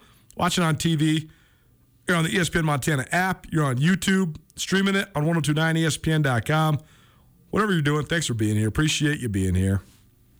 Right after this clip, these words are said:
Let's talk a little high school track and field.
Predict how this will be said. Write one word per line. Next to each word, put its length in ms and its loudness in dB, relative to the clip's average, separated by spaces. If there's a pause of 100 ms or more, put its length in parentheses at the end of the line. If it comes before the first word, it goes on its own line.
(340)
Let's 140 -8
talk 160 0
a 40 0
little 280 -2 (340)
high 220 -2
school 420 -2
track 400 -2
and 160 -2
field. 560 -2